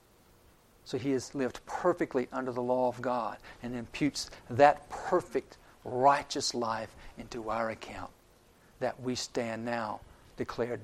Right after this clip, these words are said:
justified before a holy God, leaving God the just in that he will not overlook sin. He will punish all sin and the justifier of those who are in Christ. So you see here,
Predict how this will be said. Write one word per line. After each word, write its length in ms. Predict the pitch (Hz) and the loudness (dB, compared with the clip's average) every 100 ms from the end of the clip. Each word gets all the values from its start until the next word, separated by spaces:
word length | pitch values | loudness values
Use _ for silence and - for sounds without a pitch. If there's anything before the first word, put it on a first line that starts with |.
| 104 | -2
justified 720 | 139 - - 113 117 104 107 | 0 0 -4 -4 -2 -2 -4
before 340 | - - 117 | -12 -6 -2
a 40 | 107 | -2
holy 320 | 123 110 107 | -2 -6 -6
God, 360 | 113 104 98 - - - - | -6 -6 -8 -12 -18 -14 -2
leaving 420 | 123 120 120 117 | 0 2 0 2
God 340 | 117 117 113 110 - - | 4 6 4 0 -10 -6
the 120 | 123 | -6
just 600 | 104 120 151 165 - - - - | 2 12 12 12 2 -8 -16 -12
in 160 | 135 123 | -6 4
that 180 | 123 123 | 6 6
he 140 | 123 | 4
will 300 | 117 143 143 | 6 8 8
not 300 | 139 139 135 - | 8 6 6 6
overlook 460 | 143 127 123 120 | 6 8 6 4
sin. 380 | - - 151 147 | 2 0 2 2
He 140 | 127 120 | 0 -4
will 180 | 110 | -4
punish 420 | - - 135 123 - | -6 -2 -2 -2 2
all 320 | 135 143 151 | 6 6 6
sin 480 | - 147 147 147 139 - - - | 2 2 2 0 -4 -14 -16 -8
and 280 | 135 131 131 | -2 0 0
the 100 | 123 | -2
justifier 840 | 113 131 - - 127 117 110 113 - - | 0 0 0 -4 -4 -2 0 -2 -4 -6
of 220 | 131 113 110 | -4 -2 0
those 380 | 123 127 123 - - | 2 2 0 -4 -4
who 160 | 127 | 0
are 200 | 123 113 | 2 0
in 240 | 110 110 - - - | -2 -6 -8 -14 -12
Christ. 960 | - 123 120 107 101 - - - - - - - - - - - - - - - - - - - - - | -8 -2 2 2 0 -2 -2 -2 -4 -8 -16 -20 -20 -20 -20 -20 -20 -20 -20 -20 -20 -20 -20 -20 -20 -16
So 140 | - 143 | 2 4
you 140 | 135 | 6
see 320 | - 185 202 | 6 6 6
here, 360 | 147 131 117 | 8 8 8